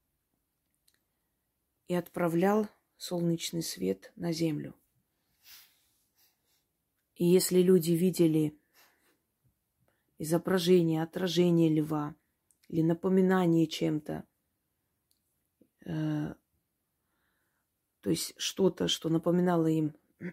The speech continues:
<clears throat> льва на небе, они радовались. Значит, год должен был быть, э, урожайный, мирный.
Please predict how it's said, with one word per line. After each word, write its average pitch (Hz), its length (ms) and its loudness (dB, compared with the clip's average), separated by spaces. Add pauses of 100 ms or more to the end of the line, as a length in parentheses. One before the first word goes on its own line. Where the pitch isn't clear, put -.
(180)
<clears throat> 226 440 0
льва 175 600 -2 (280)
на 165 140 -4
небе, 165 460 0 (760)
они 185 240 2
радовались. 165 640 0
Значит, 170 420 -6
год 185 260 2
должен 165 380 -2
был 165 160 -4
быть, 160 340 -6 (2250)
э, 170 160 -6
урожайный, 180 920 4 (840)
мирный. 175 640 2